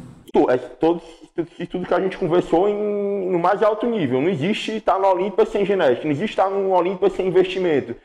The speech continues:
Não, lá é a Fórmula um, né? São, vamos dizer, vinte atletas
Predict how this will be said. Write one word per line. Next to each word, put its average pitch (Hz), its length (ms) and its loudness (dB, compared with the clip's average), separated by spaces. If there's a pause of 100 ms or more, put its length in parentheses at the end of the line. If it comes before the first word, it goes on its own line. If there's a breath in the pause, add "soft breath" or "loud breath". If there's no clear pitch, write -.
(200 soft breath)
Não, 165 180 0
lá 214 180 4
é 320 80 2
a - 20 -10
Fórmula 269 460 2
um, 151 420 0
né? 151 140 0
São, 190 380 2
vamos 170 280 2
dizer, 170 120 6
vinte 185 240 0
atletas 196 760 2